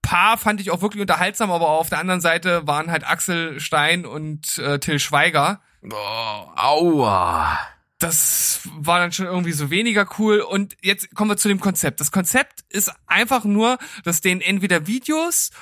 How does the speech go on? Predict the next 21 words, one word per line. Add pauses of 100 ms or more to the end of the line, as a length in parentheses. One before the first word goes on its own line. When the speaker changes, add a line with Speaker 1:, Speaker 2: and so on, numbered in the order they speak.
Speaker 1:
oder
direkt
Live-Auftritte
in
der
Show
gezeigt
werden. (280)
Und
die
müssen
einfach
nur (300)
ganz
genau
hinschauen
und
danach
Fragen
dazu
beantworten.